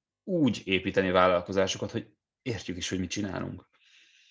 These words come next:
Mert hogyha most te csinálsz holnapra egy, jó, nem holnapra, most tök mindegy, egy hónap múlva kész lesz egy digitális ruhakollekciód, akkor ott leszel, hogy oké, van egy digitális ruhakollekcióm, de hogyan tovább? Tehát, hogy,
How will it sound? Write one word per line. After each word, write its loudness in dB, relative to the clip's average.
Mert 4
hogyha 0
most -2
te 6
csinálsz 4
holnapra 2
egy, -2
jó, -2
nem 2
holnapra, -2
most -8
tök -4
mindegy, -4
egy -6
hónap 2
múlva 2
kész 0
lesz -4
egy 0
digitális 2
ruhakollekciód, 0
akkor 4
ott 8
leszel, 0
hogy 6
oké, 2
van 4
egy 0
digitális 2
ruhakollekcióm, 0
de 2
hogyan 0
tovább? 0
Tehát, -8
hogy, -6